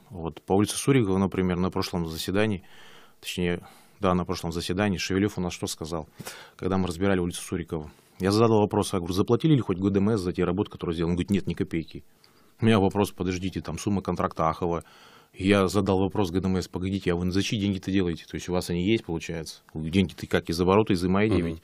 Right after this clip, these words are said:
Speaker 1: Вы покупаете материалы, платите зарплату».
Speaker 2: Собственно, где ваша мотивация?
Speaker 1: Да,
Speaker 2: Как
Speaker 1: где
Speaker 2: бы
Speaker 1: мотивация-то? А,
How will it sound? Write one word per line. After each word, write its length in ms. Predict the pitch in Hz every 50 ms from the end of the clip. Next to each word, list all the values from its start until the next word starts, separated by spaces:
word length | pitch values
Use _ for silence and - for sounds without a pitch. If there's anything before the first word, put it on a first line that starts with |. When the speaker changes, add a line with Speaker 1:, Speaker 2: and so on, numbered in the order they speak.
| - - - - -
Speaker 1:
Вы 320 | 85 82 80 82 87 87 -
покупаете 520 | - 92 - - 87 104 104 104 - -
материалы, 380 | 92 87 80 - 90 95 101 95
платите 360 | 98 95 95 90 - - -
зарплату». 380 | 82 87 - - 90 90 - -
Speaker 2:
Собственно, 240 | 98 - - 87 92
где 160 | 95 123 120
ваша 220 | 107 95 - 98
мотивация? 540 | 92 - - - 123 113 95 - - - 90
Speaker 1:
Да, 180 | 101 107 101 90
Speaker 2:
Как 60 | 85
Speaker 1:
где 120 | 98 117 120
Speaker 2:
бы 60 | 107
Speaker 1:
мотивация-то? 560 | 101 - 101 101 104 98 - - 101 98 - 80
А, 360 | 87 92 90 90 90 95 95